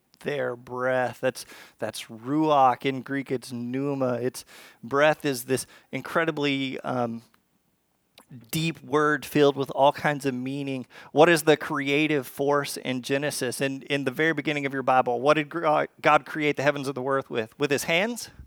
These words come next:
Ah, with his breath, with his ruach.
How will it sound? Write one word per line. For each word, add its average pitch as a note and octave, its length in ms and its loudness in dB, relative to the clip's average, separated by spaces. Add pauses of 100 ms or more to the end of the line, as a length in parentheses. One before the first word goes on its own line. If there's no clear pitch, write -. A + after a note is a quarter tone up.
(1400)
Ah, - 280 -12
with - 120 -20
his - 240 -14 (200)
breath, - 600 -20 (560)
with - 100 -14
his A#2+ 180 -10 (140)
ruach. - 440 -12